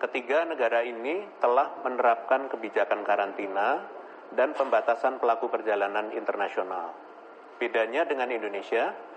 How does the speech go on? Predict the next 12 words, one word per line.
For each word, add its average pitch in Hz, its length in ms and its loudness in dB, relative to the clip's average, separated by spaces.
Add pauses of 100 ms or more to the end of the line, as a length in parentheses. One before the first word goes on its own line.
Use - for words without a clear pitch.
(280)
ketiga 123 560 0
negara 117 320 0
ini 113 320 -2
menghadapi 117 560 0
tantangan 104 560 0
kasus 104 400 -2
Omicron 117 560 -2
dalam 101 320 0
jumlah 113 320 -2
yang 98 320 -4
cukup 135 320 -4
besar. 87 320 0